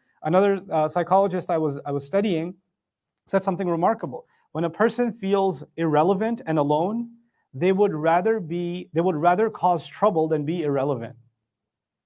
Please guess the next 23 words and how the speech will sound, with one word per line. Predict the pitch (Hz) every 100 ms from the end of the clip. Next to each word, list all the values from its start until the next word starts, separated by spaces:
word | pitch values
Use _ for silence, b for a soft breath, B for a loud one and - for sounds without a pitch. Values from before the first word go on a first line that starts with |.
| _ _ _ _ _ _
So | - 180 165
what | 160 -
can | 180
happen | 202 214 196
is | 156
if | 160
a | 160
person | 220 220 196
feels | - 202 202 151
really | 196 208
lonely, | 170 190 202 240 254 b b b
they're | 165
gonna | 202 220
start | - 214 208
all | 190
kinds | 185 196 175
of |
drama | 131 170 185 175
in | 143
your | 139
life, | 131 120 110 - _ _ _ _ _ _ _ _ _ -
right? | 147 175
And | 170 165